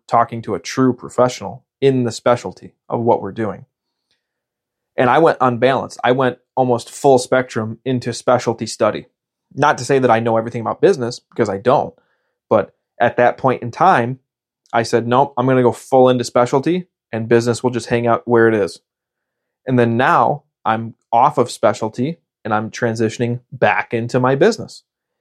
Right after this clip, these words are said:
and back into studying the metrics and what I need to know and marketing and how many dollars does it take to actually acquire a customer? How m-, many dollars can I spend to acquire a customer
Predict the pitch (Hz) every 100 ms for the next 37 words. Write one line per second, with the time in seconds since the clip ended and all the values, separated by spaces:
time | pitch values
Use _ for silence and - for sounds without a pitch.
0 | _ - 120 110 110 110 120 120 - 113
1 | 117 120 120 139 - 101 - 113 113 113
2 | 113 117 123 143 135 104 107 113 139 139
3 | 107 104 - _ _ _ - 113 107 -
4 | 123 131 135 127 123 117 131 127 120 117
5 | 120 - 139 135 - - 113 113 - 127
6 | 120 120 113 - _ - 127 - - 120
7 | 127 127 123 - 156 151 - 85 - 120
8 | 127 123 123 123 135 143 135 123 117 127
9 | 127 - 120 117 117 - - 160 170 123
10 | 110 101 - 110 104 95 - 110 - 113
11 | 123